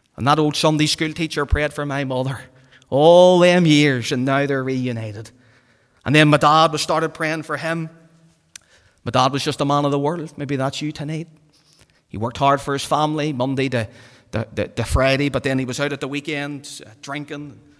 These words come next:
Friday night, Saturday night, hungover on a Sunday, but, but he saw the change in our lives, you see.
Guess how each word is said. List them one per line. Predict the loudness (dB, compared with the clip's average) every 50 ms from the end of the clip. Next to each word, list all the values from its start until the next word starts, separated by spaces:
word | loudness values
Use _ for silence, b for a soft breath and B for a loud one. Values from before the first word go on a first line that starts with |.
| b
Friday | b -8 -6 -4 -2 -2 -2
night, | -2 -2 -2 -2
Saturday | -2 -2 0 0 0 0 0 0
night, | 0 0 0 0
hungover | 0 0 0 2 2 0 0 -2
on | -4 -8
a | -8
Sunday, | -8 -8 -8 -8 -8 -8 -10 -10
but, | -10 -12 -12 -16 B B B B B B B
but | -10
he | -8
saw | -6 -4 -4 -4 -4
the | -4 -4
change | -4 -2 0 0 0 0
in | 0
our | 0 -2 -2 -2
lives, | -4 -4 -4 -6 -6 -8 -8
you | -8
see. | -8 -8 -8 -10 -12 -14